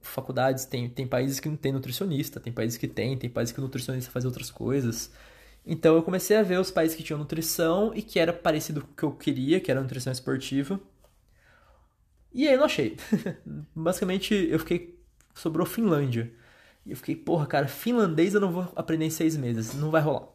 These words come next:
Finlandês eu conheço bem, pô, soma, some. Não dava. Aí, ok. Pensei em ir pra Espanha. Gostava bastante da Universidade de Barcelona e Autônoma de Barcelona,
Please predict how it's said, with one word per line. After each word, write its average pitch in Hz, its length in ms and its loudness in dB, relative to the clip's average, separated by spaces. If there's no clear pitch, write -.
Finlandês 165 500 2
eu 160 180 4
conheço 160 520 0
bem, 170 400 0
pô, 151 560 -2
soma, 151 680 0
some. 143 640 -6
Não 170 240 -2
dava. 107 460 2
Aí, 127 240 2
ok. 127 500 -2
Pensei 165 340 2
em - 20 2
ir 165 40 -4
pra 170 140 2
Espanha. 120 560 0
Gostava 135 340 0
bastante 135 380 -2
da 139 40 0
Universidade 135 360 0
de 123 40 -2
Barcelona 139 680 0
e 131 60 0
Autônoma 135 340 -2
de 135 60 -4
Barcelona, 139 680 0